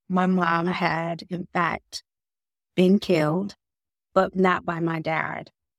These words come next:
Uh, my dad was actually a pastor at the time, which was another big shock. Like, all this,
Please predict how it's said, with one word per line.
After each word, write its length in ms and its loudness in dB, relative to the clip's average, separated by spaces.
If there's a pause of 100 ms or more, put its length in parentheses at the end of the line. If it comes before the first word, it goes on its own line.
(200)
Uh, 340 2
my 240 2
dad 320 2
was 240 -4
actually 500 0
a 80 2
pastor 640 -2
at 140 4
the 80 0
time, 800 4
which 240 2
was 160 2
another 680 4 (180)
big 200 2
shock. 640 -4
Like, 300 -2 (120)
all 260 6
this, 260 -4